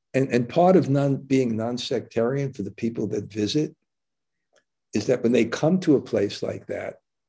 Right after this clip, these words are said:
they come to serve the mission of that place, not to establish their own. Because that's another problem when you open the door <laughs> sometimes. People come and they come for their own mission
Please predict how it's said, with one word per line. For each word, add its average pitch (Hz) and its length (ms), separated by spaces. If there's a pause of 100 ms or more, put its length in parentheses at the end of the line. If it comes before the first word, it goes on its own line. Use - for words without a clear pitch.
(680)
they 123 140
come 139 400
to 120 100
serve 131 460
the 104 80
mission 117 400
of - 120
that - 240
place, - 640 (460)
not 131 220
to 123 100
establish - 640
their - 260
own. - 340 (1700)
Because - 180
that's 147 260
another 151 300
problem 123 380
when 117 80
you 107 80
open 104 300
the - 100
door - 240
<laughs> - 80
sometimes. - 880 (1040)
People 123 360
come 131 480
and 117 120
they 127 100
come 127 200
for 139 100
their 139 200
own 147 240
mission - 320